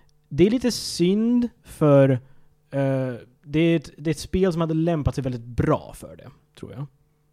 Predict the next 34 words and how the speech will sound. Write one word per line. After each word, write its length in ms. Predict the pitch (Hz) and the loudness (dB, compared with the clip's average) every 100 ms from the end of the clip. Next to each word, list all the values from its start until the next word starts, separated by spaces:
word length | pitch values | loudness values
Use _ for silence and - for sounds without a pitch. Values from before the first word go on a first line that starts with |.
| _ _ _ - | _ _ _ -14
Så 460 | - 139 127 127 | -2 2 4 2
det 340 | 123 123 127 151 | 0 -10 -2 2
är 240 | 147 143 | 4 4
någonting 500 | 127 127 120 120 110 | 2 -2 -4 -6 -8
som 240 | 104 107 104 | -10 -12 -12
känns 680 | 107 98 98 - - - | -14 -16 -14 -10 -10 -12
att, 260 | 107 - - | -14 -20 -12
ja, 80 | 127 | -8
men 200 | 123 120 | -8 -8
d-, 80 | 120 | -10
ja, 280 | 123 120 117 | -10 -10 -10
som 140 | 120 | -10
jag 80 | 110 | -8
hade 220 | 113 107 | -8 -8
saknat. 560 | - 131 110 - 104 - | -4 -4 -4 -6 -10 -2
Nu 80 | 135 | 0
har 160 | 127 | 0
jag 160 | 120 113 | -2 -4
bara 200 | 113 110 | -6 -6
gjort, 380 | 113 110 - - _ _ _ - | -6 -8 -16 -20 _ _ _ -6
gjort 200 | 127 120 | -6 -4
det 60 | |
till 160 | 113 117 | -8 -8
en 100 | 113 | -6
grej 220 | 110 107 | -6 -6
själv, 400 | - 139 113 110 | 0 0 0 -6
att, 100 | 107 | -8
ja, 80 | 135 | -4
men 120 | 131 | -2
man 120 | 127 | -2
kan 100 | 123 | -4
göra 80 | 113 | -6
lite 160 | 110 113 | -6 -8
utmaningar 680 | 110 120 110 104 101 - | -8 -8 -10 -12 -20 -20